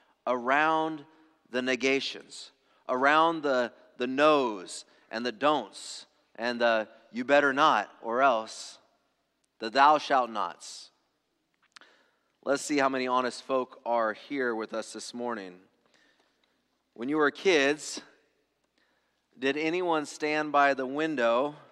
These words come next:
and watch to see when that stinking sun would disappear? A few honest people, many laughs.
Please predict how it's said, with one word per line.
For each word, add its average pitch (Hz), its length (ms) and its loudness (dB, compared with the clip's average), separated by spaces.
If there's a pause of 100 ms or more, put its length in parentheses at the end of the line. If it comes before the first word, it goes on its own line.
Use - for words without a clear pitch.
(1000)
and 113 160 -8
watch 143 360 2
to 139 100 -8
see 147 240 -4
when 131 220 -4
that 120 240 -2 (100)
stinking 151 560 -8
sun 123 380 -6
would 110 160 -14
disappear? 104 640 -14 (2500)
A - 140 -20
few 135 260 -6
honest 135 360 -2
people, 143 460 -6 (960)
many 127 240 -4
laughs. 131 680 2